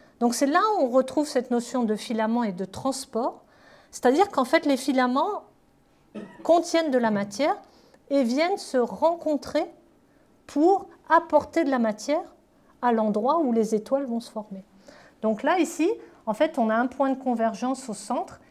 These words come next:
et on sait qu'au centre de ce, ce maillage, enfin ce, ce, cette rencontre de filaments, il y a une étoile qui est en train de se former parce que les filaments apportent de la matière.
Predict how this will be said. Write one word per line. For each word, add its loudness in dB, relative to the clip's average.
et 0
on 0
sait -2
qu'au 0
centre -2
de -4
ce, -6
ce -12
maillage, -2
enfin -10
ce, -12
ce, -8
cette -2
rencontre 0
de 0
filaments, -4
il -8
y 0
a 0
une 2
étoile 0
qui -6
est -2
en 0
train -4
de -2
se -6
former -4
parce -2
que -4
les -2
filaments -4
apportent -6
de -4
la -8
matière. -16